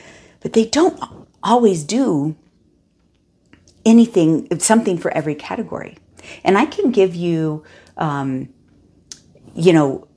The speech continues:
meditation, for example, meditation and prayer for me. Um, I, it helps with my spiritual conflict and my anger at God, but it doesn't actually take away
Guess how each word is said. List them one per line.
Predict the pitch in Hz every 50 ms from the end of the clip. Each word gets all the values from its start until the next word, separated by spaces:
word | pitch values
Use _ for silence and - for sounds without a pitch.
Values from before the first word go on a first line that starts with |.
| _ _ _ - - - _
meditation, | - 180 175 175 160 156 - - 185 196 - - 170 131 120 120
for | - - 143 131
example, | 120 - 127 127 113 -
meditation | - 151 165 202 214 208 - 196 - - 170 160
and | 151 143
prayer | - - 143 139
for | 139 - 143
me. | 135 127 131 - - - - - - - - - - - - - - - - - -
Um, | 147 143 139 139 135 135 135 131 - - - - - - - - - - -
I, | 151 156 151 151 147 147 147 143 143 139 139 - _ _ _ _
it | - -
helps | - - 190 202 - - -
with | - 214 214
my | 202 190
spiritual | 185 - - - 151 151 156 - 202
conflict | - - - 135 127 - - 131 131 - - -
and | 139 143
my | 139 135 135 - -
anger | 135 131 147 147 143 151
at | 156 165 - -
God, | - 135 113 - - - - - _ _ _ _ _ _ _ _ _ _ _ _ _ - - - - - -
but | - 165
it | 156 160 - 151 - -
doesn't | 190 190 175 175 180 170 185 185 185 185 - _ _
actually | - - - - - - - - 160 147 139 147 147 139
take | - - - - 160 151 - -
away | 147 135 131 147 147 147 143 135 135